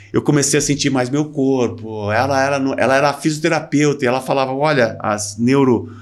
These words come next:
dessa coisa da, da, da, da neuroci-, não é neurociência, da, do, do sistema nervoso nos micros músculos, né?"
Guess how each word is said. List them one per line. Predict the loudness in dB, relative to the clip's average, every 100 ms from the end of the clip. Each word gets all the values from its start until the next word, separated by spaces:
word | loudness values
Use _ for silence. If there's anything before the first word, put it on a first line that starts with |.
| -14
dessa | -8 -6
coisa | -2 -2
da, | 0 -2 -2
da, | -4 -6 -8 -14 -14
da, | -10 -10 -10 -14 _ _ _ -20 -20 _
da | -12 -12 -12 -16
neuroci-, | -10 0 0 2 -2 -2 -4
não | -4
é | -2
neurociência, | 0 0 0 0 -2 -2
da, | -4 -4 -6 -14 -18 -20 -20 -14
do, | -8 -6
do | -4
sistema | -4 -2 0 2
nervoso | 2 2 2 6 6 6 4 0
nos | 0 -2 -6 -8 -12 -18 _ -20 -8
micros | -4 2 2 2 -2 -4 0
músculos, | 2 2 0 -6 -6
né?" | -6 -8